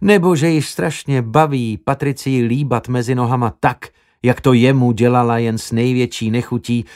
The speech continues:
a naposledy před několika lety? „Ne, někdy chodíme i na procházky. A zajeli jsme si taky do Innsbrucku,“ řekla nakonec.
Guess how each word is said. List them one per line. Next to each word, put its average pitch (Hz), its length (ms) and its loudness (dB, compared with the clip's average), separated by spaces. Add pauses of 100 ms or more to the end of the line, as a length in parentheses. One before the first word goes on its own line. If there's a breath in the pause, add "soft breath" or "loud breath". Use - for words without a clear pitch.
(100)
a 120 100 2
naposledy 113 640 0
před - 280 -2
několika 98 600 -2
lety? 90 480 -8 (1160)
„Ne, 92 440 -6 (760)
někdy 123 320 0
chodíme 135 420 -2
i 131 80 -2
na 131 100 -2
procházky. 104 640 -8 (640)
A 190 260 4
zajeli 170 460 -2
jsme 156 240 -6
si 151 180 -4
taky 139 320 -2
do 127 120 -2
Innsbrucku,“ 104 600 -6 (380)
řekla 110 460 -6
nakonec. - 640 -16